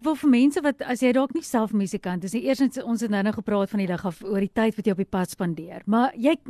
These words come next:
dis ook 'n manier wat mense die hart van 'n land leer ken. En ek dink in Suid-Afrika, jy weet, jy praat van stories, maar daar is soveel stories opgesluit van mense en plekke wat jy besoek het en wat jy beleef het. Maar die gelukkige ding is nou met wat jy nou doen,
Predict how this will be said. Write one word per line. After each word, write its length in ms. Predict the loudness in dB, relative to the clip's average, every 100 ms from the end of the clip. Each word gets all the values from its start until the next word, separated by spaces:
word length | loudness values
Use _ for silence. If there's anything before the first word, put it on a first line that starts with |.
| -4
dis 200 | -2 0
ook 140 | 0 0
'n 60 |
manier 360 | 2 2 2 2
wat 160 | 0 0
mense 280 | 0 0
die 60 | -2
hart 340 | -2 -2 -2 -6
van 340 | -4 -2 -2 -4 _ -20 -2
'n 100 | 2 4
land 300 | 4 2 0
leer 220 | -2 -2 -8
ken. 300 | -12 -12 -16 -20 -20 -8
En 100 | 0
ek 120 | 2 4
dink 160 | 4
in 100 | 4
Suid-Afrika, 680 | 2 2 2 0 -2 -2 -2
jy 60 | 0
weet, 160 | 0 0
jy 120 | 0
praat 320 | 0 0 0
van 160 | -2 -4
stories, 460 | -2 0 0 0
maar 140 | -2 0
daar 160 | 0
is 80 | -2
soveel 260 | -4 -6 -6
stories 540 | -8 -4 0 0 0
opgesluit 440 | -6 -8 -2 -2 0
van 180 | 2
mense 340 | 2 2 2 0
en 120 | -2
plekke 320 | -2 -4 -2
wat 140 | -2 0
jy 140 | 0
besoek 400 | -2 -2 -2 -2
het 120 | -2
en 60 | -2
wat 140 | -2
jy 140 | -4 -4
beleef 380 | 0 0 0
het. 160 | -2 -8 -12 -20 -20 -20 0
Maar 160 | 2 4
die 100 | 4
gelukkige 420 | 2 2 0 -2
ding 160 | 0 0
is 100 | 0
nou 200 | 0 0
met 120 | 0
wat 140 | 0 -2
jy 80 | 0
nou 240 | 0 0
doen, 380 | 0 -2 -2 -4